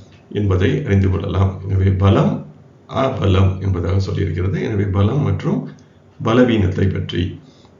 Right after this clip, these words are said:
அஹ், நாம் அறிந்து கொள்ளலாம். திரிம்சாம்சகே, திரிம்சாம்சத்தில் இருந்து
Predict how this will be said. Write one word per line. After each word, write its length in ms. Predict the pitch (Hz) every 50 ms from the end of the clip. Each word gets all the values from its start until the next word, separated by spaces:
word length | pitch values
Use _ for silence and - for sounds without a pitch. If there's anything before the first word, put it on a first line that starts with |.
| _ - -
அஹ், 380 | - 107 101 95 90 85 85
நாம் 320 | - 101 107 104 101 101 101
அறிந்து 320 | 101 101 101 101 98 98
கொள்ளலாம். 460 | 95 95 - 85 85 87 95 95 95 - - - - - - - - - - - - -
திரிம்சாம்சகே, 1080 | 143 156 170 180 165 151 - 151 147 147 127 - 117 98 92 101 98 92 95 - - - - - - _ _ -
திரிம்சாம்சத்தில் 960 | - 139 151 151 - - 139 123 117 - 110 101 - - 107 101 95 95 -
இருந்து 600 | 98 92 87 87 - 95 98 - 202 - -